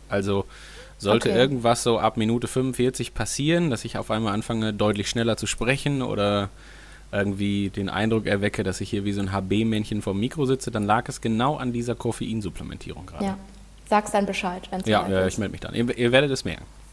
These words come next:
Speaker 1: Ja.
Speaker 2: Alles klar. Ähm, ja, wir wollen heute darüber sprechen, was ihr tun und vor allem lassen solltet in den letzten vier Wochen vor dem Wettkampf bis zur Anreise. Was da passieren sollte und was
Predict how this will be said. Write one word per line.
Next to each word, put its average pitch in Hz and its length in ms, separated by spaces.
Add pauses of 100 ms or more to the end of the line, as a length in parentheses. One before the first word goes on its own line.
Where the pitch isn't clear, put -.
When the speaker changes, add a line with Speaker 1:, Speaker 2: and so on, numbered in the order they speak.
Speaker 1:
Ja. 196 120
Speaker 2:
Alles 208 300
klar. 202 200 (720)
Ähm, 214 460 (140)
ja, 202 280 (380)
wir 277 380 (260)
wollen 240 340
heute 247 320
darüber 233 420
sprechen, 240 680
was 208 580
ihr 247 460
tun 269 260
und 220 140
vor 226 160
allem 214 180
lassen 220 380
solltet 185 520
in 220 140
den 220 140
letzten 233 640 (100)
vier 254 320
Wochen 233 520
vor 220 200
dem 208 200
Wettkampf 220 580 (140)
bis 240 220
zur 208 140
Anreise. 175 560
Was 208 320 (140)
da 214 240
passieren 233 560
sollte 233 260
und 214 120
was 220 200